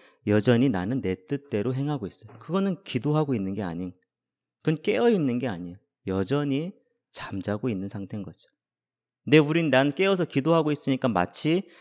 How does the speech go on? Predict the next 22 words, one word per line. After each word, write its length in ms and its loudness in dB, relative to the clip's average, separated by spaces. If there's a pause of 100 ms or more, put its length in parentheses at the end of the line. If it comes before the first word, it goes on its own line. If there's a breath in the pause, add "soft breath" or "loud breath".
(140)
내가 240 2
깨어 400 2
기도하고 520 0
있는 240 -2
것처럼 500 -4
착각하면 800 -4 (320)
안 180 -8
되는 260 -6
거예요. 160 -20 (4000)
정말 360 8
우리가 420 6
자고 420 4
있는지, 640 6 (380 soft breath)
내가 200 6
정말 280 6
시험에 380 6
들고 320 4
있지는 440 2
않고 460 -2
깨어 320 0
있는지를 540 -2
점검하려면 880 -2